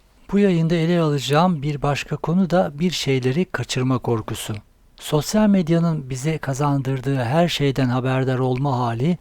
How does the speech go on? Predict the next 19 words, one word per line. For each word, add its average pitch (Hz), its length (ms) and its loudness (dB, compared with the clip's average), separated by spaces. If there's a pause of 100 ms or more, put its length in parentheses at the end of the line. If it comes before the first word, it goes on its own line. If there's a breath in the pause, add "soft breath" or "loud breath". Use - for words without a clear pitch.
bir 143 120 -2
şeyleri 147 460 -2
kaçırma 139 520 -2
korkusu, 117 680 -4 (160)
yani 151 420 2
fomo 160 320 0
olarak 120 480 -2
adlandırılıyor. 113 1000 -6 (220)
Bu 185 100 2
yeni 185 300 4
durum 156 360 0
hemen 170 440 -2
her 165 240 4
şeye 139 260 -4
hakim 127 460 -2
olma, 117 500 -4
her 151 240 0
şeyi 131 400 -2
bilme, 117 440 0